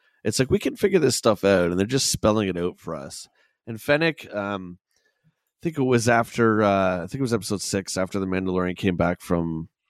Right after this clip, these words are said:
visiting Grogu, or d-, didn't see Grogu or whatever,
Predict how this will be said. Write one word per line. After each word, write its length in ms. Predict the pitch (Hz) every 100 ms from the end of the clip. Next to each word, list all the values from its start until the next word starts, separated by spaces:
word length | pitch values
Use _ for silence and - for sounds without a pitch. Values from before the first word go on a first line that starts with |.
| _ _ _ _ _ _ -
visiting 460 | 101 92 92 90
Grogu, 340 | 85 90 90 90
or 200 | 85 85
d-, 180 | - - _
didn't 220 | - 85 76
see 180 | 90
Grogu 300 | 82 85 85 85
or 180 | 85
whatever, 420 | 85 82 82 82